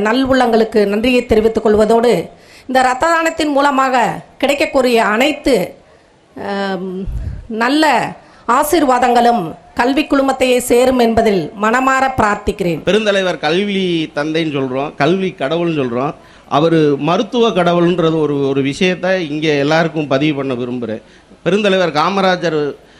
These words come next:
Speaker 2: அவர் ஒரு, ஒருத்தர் மட்டும் இந்த தமிழ்நாட்டுல அந்த ஒரு ஜி ஓ போடலாட்டினா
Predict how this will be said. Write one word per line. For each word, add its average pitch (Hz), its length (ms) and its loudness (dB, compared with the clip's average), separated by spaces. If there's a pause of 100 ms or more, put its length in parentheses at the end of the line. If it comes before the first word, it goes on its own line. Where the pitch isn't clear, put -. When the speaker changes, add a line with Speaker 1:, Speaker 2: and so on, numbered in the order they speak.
(140)
Speaker 2:
அவர் 175 280 -2
ஒரு, 175 240 0
ஒருத்தர் 156 380 -2
மட்டும் 156 320 0
இந்த 156 240 -2 (960)
தமிழ்நாட்டுல 175 580 2
அந்த 156 260 0
ஒரு 147 200 0
ஜி 170 180 -2
ஓ 185 280 2
போடலாட்டினா 143 680 -4